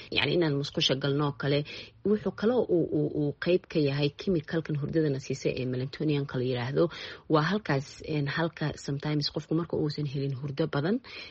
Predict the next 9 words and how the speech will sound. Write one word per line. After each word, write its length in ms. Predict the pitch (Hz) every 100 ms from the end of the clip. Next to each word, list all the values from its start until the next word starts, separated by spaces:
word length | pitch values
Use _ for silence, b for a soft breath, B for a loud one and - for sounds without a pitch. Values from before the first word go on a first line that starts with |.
| B
een, 400 | 143 139 135 127 -
ee 140 | 135 139
ku 100 | 160
dhacayso 380 | 139 135 -
waxan 220 | 147 - 135
walwalka 400 | 143 135 139 -
ah 240 | 143 147
amba 240 | - 139 151
anxiety-ga 720 | - - 139 131 120 143